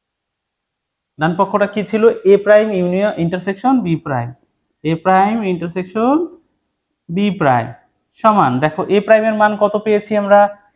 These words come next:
এ প্রাইমের মান কিন্তু এই দেখো, এ প্রাইমের মান আমরা এটা পেয়েছি, অর্থাৎ টু, ফোর, সিক্স and সেভেন। এরপরে ইন্টারসেকশন। এবার আমরা বি প্রাইমের মান কি পেয়েছিলাম?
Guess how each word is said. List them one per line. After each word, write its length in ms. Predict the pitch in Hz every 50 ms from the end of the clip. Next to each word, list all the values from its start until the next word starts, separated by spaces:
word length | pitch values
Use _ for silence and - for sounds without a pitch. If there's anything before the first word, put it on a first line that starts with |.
| _ -
এ 100 | 170 180
প্রাইমের 340 | 175 180 190 190 190 190 190
মান 260 | 190 180 185 185 185
কিন্তু 420 | 190 190 190 185 190 220 247 254
এই 120 | 220 175 165
দেখো, 220 | 160 143 - 165
এ 100 | 156 156
প্রাইমের 320 | 156 - 180 175 185 190
মান 200 | 185 185 180 185
আমরা 260 | 185 185 208 220 - -
এটা 200 | - 175 170 185
পেয়েছি, 460 | 175 - 160 139 123 - _ 123 117 120 _ _ _ _ _ _ _ -
অর্থাৎ 240 | 147 147 - 175 175 - -
টু, 160 | 190 185 190 196 202 214 233 254 247 - _ _ _ _ _ _ _ _ _ _ _ _ _ _ _ _ _ _ _ _ _ _ _ _ _ _ _ _ _ _ _ _ _ _ _ _
ফোর, 480 | - 165 165 175 185 202 220 240 - - _ _ _ _ _ _ _
সিক্স 320 | - 165 170 190 180 - -
and 320 | - - 151 165 202 214
সেভেন। 500 | 208 - - - 156 139 131 120 113 120 - _ _ _ _ _ _ _ _ _ _ _ _ _ _ _ _ _ _ _ _ _ _ _ _ _ _ _ _ _ _ _ _ _ -
এরপরে 640 | 175 180 180 196 202 196 214 240 277 294 - - _ _ _ _ _ _ _ _ - -
ইন্টারসেকশন। 720 | 185 190 185 190 190 190 190 175 180 - - 143 123 120 120 - _ _ _ _ _ _ _ _ _ _ -
এবার 180 | 190 185 202 196
আমরা 260 | 196 202 202 202 214 185 165
বি 80 | 190 220 226 214
প্রাইমের 300 | 233 220 208 208 208 202 202
মান 100 | 202 196 202 196
কি 80 | 208 208 202
পেয়েছিলাম? 580 | - 208 208 202 202 - 214 202 208 214 214